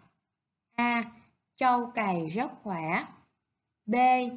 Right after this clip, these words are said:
Ngựa phi nhanh như bay. C. Thấy một chú ngựa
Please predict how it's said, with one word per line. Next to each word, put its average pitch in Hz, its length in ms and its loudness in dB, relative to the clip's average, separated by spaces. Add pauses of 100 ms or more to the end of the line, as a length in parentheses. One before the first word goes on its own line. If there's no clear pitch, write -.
(360)
Ngựa 185 300 2
phi 240 440 0
nhanh 240 440 0
như 240 240 0
bay. 226 420 0 (880)
C. 285 40 0 (840)
Thấy 254 340 2
một 214 240 0 (100)
chú 254 140 -4
ngựa 247 380 -4